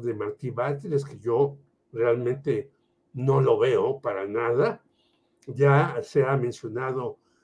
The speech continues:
a Rosa Isela Rodríguez, a Ariadna Montiel, etcétera. Yo creo que tiene que seleccionar, eh,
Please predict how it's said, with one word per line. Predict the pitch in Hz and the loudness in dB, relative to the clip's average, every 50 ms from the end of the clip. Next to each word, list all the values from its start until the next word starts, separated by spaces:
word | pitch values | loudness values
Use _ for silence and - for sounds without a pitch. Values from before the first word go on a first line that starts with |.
| _ _ | _ _
a | 151 139 | -4 -2
Rosa | 127 127 127 117 - 127 | -2 -2 -4 -4 -6 -8
Isela | 110 - - 139 120 123 127 117 | -8 -6 -6 -6 -4 -2 -2 -4
Rodríguez, | 101 104 104 101 101 117 120 127 127 139 139 151 165 175 175 170 - - _ _ _ _ _ _ _ _ _ _ _ _ | -4 -4 -6 -6 -4 -6 -6 -4 -4 -6 -4 -2 -2 -2 -2 -4 -8 -14 _ _ _ _ _ _ _ _ _ _ _ _
a | - 123 113 113 | -6 -4 -2 0
Ariadna | 110 117 117 127 135 127 139 139 131 120 120 113 101 - - 104 | 0 0 0 0 0 0 -2 -2 -2 -4 -4 -4 -6 -8 -12 -14
Montiel, | 107 107 107 113 113 - - 139 131 127 143 170 175 131 | -8 -8 -8 -8 -8 -8 -4 0 2 4 4 4 2 0
etcétera. | 107 - - - 156 143 139 147 131 143 196 202 - _ _ _ _ _ _ _ _ | -6 -10 -6 -6 -6 -6 -2 -2 0 0 0 -2 -4 _ _ _ _ _ _ _ _
Yo | 143 185 220 | 6 8 8
creo | 214 - 320 247 - - | 8 6 2 0 0 0
que | 285 - 113 107 - - _ _ _ _ _ _ _ | 0 0 0 -2 -4 -10 _ _ _ _ _ _ _
tiene | - 156 175 175 196 170 | 0 0 4 4 4 2
que | - - 156 123 | 2 -2 -4 -4
seleccionar, | - - 131 123 110 - - 117 107 110 131 170 185 180 143 - _ _ _ _ _ _ _ _ - | -4 -6 -6 -8 -8 -10 -12 -12 -8 -6 -4 -4 -4 -4 -8 -12 _ _ _ _ _ _ _ _ -4
eh, | 139 123 123 117 113 117 - - | -2 0 2 4 2 2 0 -4